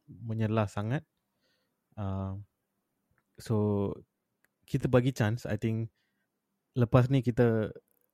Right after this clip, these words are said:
akan tengok lebih banyak dari Haller and, uh, balik pasal game Union Berlin ni, kita still boleh nampak banyak, uh, dia, he really work hard untuk, untuk cuba,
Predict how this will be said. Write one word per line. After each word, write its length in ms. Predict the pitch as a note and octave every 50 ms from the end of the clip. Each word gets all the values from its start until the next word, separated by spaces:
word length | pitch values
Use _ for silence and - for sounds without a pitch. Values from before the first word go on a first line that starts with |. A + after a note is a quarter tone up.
| _ _ _ _ _ _ _ _ _ -
akan 340 | A2+ - - B2 A2+ G#2+ G#2+ - _ _ _ -
tengok 240 | - C3 C3+ C3 - - - _
lebih 240 | - B2+ A#2+ A2+ B2+
banyak 320 | A2 B2 B2+ C3+ C#3 A#2 - - - - _ _ _ _ _ _ _ _ _ _ -
dari 240 | A#2 A2 G#2+ A2
Haller 320 | G#2 G#2+ A2 B2 D3+ D#3+ -
and, 340 | A2 G#2+ G#2 G#2 G#2 G#2 G#2 _ _ _ _ _ _ _ _ _ -
uh, 320 | - G2+ G2+ G2 G2 F#2+ F#2+ -
balik 400 | - G#2 G2+ A2+ A2+ B2 A#2 -
pasal 240 | A#2 A2 - B2 G#2+
game 240 | G2+ A2+ A#2 A2+ A2+
Union 240 | A#2 A#2+ B2 B2+ A#2+
Berlin 240 | A2+ A#2+ B2 C3+ C#3
ni, 140 | D3+ D#3+ D3+ - _ _ _ _ _ _ _ -
kita 560 | A2+ G#2+ - A2+ A2 G#2+ G#2+ A2 G#2 G2 - -
still 280 | - - - E3 C#3+
boleh 200 | B2 B2+ B2+ B2
nampak 280 | A#2+ B2 A#2+ B2+ A#2+ F2+
banyak, 400 | F#2+ A2 A2+ A#2+ B2 B2+ B2 - -
uh, 440 | - G2+ G2 F#2+ G2 G2 G2 G2 G#2 - _ _ _ _ _ _ _ _ -
dia, 360 | - G#2+ G#2+ G#2+ G#2+ G#2+ G#2 - - -
he 240 | - - - - A2
really 200 | A#2 B2 B2+ B2+
work 200 | A2+ B2+ - - -
hard 200 | C3+ B2 A#2+ - _ _ _ _
untuk, 360 | - A2 G#2 - A2 F#2 - _ _ - - - _ _ _ _ _
untuk 440 | - B2+ G#2+ - - F#2 - - - _ _ -
cuba, 520 | - B2 A2 A#2 A#2 A2+ A2+ A2+ A#2 A#2